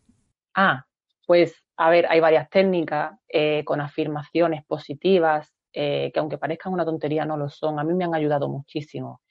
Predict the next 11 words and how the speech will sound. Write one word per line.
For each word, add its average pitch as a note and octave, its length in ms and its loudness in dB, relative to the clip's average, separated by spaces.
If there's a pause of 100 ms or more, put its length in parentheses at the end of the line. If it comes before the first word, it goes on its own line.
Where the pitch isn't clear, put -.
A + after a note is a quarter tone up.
(460)
Eh, D#3 520 4
como D3 240 -2
dije D#3 220 -2
antes, F3 280 -4
como D3 200 -8
el C#3+ 80 -8
subconsciente, E3 920 -6 (1040)
eh, D#3+ 640 2
se E3 100 2
le D3+ 220 -2
maneja D#3+ 580 -4